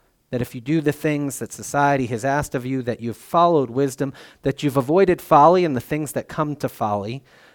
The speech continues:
then you will have success in life. And what the teacher, uh, Kohelet, as, as, is, uh, was in Chris's translations,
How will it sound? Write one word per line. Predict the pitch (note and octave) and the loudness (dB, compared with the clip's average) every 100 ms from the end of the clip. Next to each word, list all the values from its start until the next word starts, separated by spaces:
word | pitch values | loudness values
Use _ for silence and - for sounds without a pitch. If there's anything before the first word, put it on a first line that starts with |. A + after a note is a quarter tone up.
| _ | _
then | C#3 D3 | -2 -2
you | E3 | -2
will | D3+ C#3+ | 0 0
have | - D#3 D3 | 2 0 0
success | - B2+ - D#3 C#3 - - - - | -4 -12 -4 -2 -2 -4 -14 -14 -12
in | G#2+ | -8
life. | G2 F#2+ _ - _ _ _ _ _ _ _ _ _ _ _ _ _ _ _ _ _ _ | -8 -10 _ -20 _ _ _ _ _ _ _ _ _ _ _ _ _ _ _ _ _ _
And | E3 | 6
what | G#3 | 6
the | A#3+ | 6
teacher, | - C#4 - F#3 E3 F3+ D#3 | 2 0 4 4 4 2 -6
uh, | |
Kohelet, | D3+ D#3+ D3 F#3 D#3 D#3+ | 0 2 4 4 4 2
as, | D3 B2 | -2 -6
as, | - C#3+ A#2+ - _ | -4 -6 -6 -10 _
is, | C3+ B2 - - | -6 -6 -8 -6
uh, | B2+ A#2+ A#2 | -2 -2 -2
was | A#2+ A#2 | -8 -10
in | A#2 G#2+ | -10 -12
Chris's | _ F3 D#3+ C3 | _ -4 -4 -10
translations, | - C3 A#2+ B2 A#2+ C3+ C#3 | -4 -4 -2 -2 -4 -10 -10